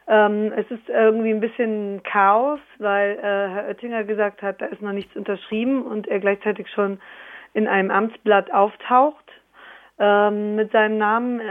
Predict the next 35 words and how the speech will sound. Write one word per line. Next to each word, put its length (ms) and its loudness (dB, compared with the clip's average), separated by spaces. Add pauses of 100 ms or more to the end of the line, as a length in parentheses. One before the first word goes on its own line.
(500)
als 180 -8
Teil, 300 2
als 220 -4
Co-Vorsitzender 1040 0
dieses 300 -8
Gremiums. 580 0 (840)
Insofern 880 -2 (220)
finde 220 0
ich 80 -4
die 120 -8
Nachrichtenlage 880 0
etwas 200 -6
unklar 560 0
und 60 -6
ich 140 -8
weiß 180 -2
nicht 160 -10
genau, 260 0
wer 160 2
uns 220 -10
jetzt 140 -16 (260)
die 120 -4
Unwahrheit 600 0
erzählt. 480 -4 (640)
Aber, 520 2
ähm, 380 -6
der 140 -2
Job 340 -4
scheint 260 -2
mir 100 -4
doch 240 -4
weitestgehend 560 -2
eingetütet, 680 -6
wenn 180 -4
nicht 300 -8